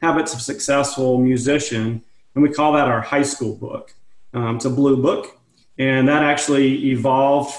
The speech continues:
from work that we did at Wando High School. Um, all band directors ha-, had those moments where at the beginning of the school year, they put things in their folders, and, you know, they wanted to have chorales, and they wanted to have all these,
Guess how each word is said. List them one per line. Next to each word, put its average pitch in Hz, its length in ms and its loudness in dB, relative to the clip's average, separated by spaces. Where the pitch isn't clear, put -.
from 127 840 0
work 147 340 0
that 139 140 -2
we 135 120 2
did 135 180 2
at - 80 -4
Wando 123 340 -2
High 123 160 0
School. 113 460 -8
Um, 113 640 -4
all 147 320 2
band 147 220 4
directors 135 340 2
ha-, 131 260 -2
had 131 260 -2
those 127 500 -2
moments 131 500 0
where 123 600 0
at 123 80 -12
the 120 60 -8
beginning 135 400 2
of 127 80 -2
the 127 60 -4
school 131 380 0
year, 127 180 2
they 117 100 -2
put - 320 -4
things 139 300 0
in 131 100 2
their 135 120 0
folders, 131 680 0
and, 123 240 -6
you 139 140 -2
know, 127 140 2
they 131 120 2
wanted 131 360 2
to 127 220 -2
have 135 460 -2
chorales, 156 680 2
and 131 100 2
they 131 60 0
wanted 131 220 0
to 127 60 -2
have 139 200 0
all 131 180 2
these, - 640 -4